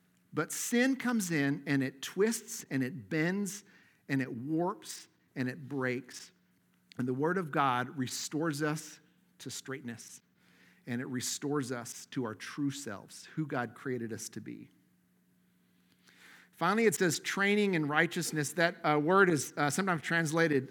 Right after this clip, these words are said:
uh, discipline. And it's the word paideia, where we get, um, like, we get the word, uh, pediatrician from. That, we get the word, uh,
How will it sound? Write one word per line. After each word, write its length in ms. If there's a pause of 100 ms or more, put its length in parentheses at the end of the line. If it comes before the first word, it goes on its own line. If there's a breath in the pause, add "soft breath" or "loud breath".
uh, 280 (160)
discipline. 600 (800 soft breath)
And 320
it's 140
the 80
word 300 (320)
paideia, 500
where 100
we 220
get, 420
um, 380 (800 loud breath)
like, 100
we 100
get 120
the 60
word, 340
uh, 260
pediatrician 840
from. 420
That, 300
we 140
get 200
the 60
word, 340
uh, 260